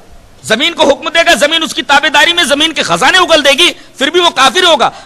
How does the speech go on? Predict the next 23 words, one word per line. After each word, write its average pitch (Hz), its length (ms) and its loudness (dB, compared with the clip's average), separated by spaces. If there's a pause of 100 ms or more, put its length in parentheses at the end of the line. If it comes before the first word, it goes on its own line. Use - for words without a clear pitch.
नतीजा 254 540 -2
ये 330 180 2
निकला, 302 560 2
नुक्ता 220 480 -2
ये 330 180 2
निकला 240 420 -2 (580)
कि 247 100 0 (160)
किसी 294 340 -2 (120)
आदमी 262 400 2
से 277 160 0
अगर 269 280 2
करामत 262 420 2
को 262 120 0
ज़हूर 262 300 0
हो 254 120 4
जाए 277 160 2
तो 269 120 -4
जरूरी 254 300 0
नहीं 339 140 -4
कि 330 80 -6
वो 311 120 0
वली 277 220 2
हो। 156 320 -4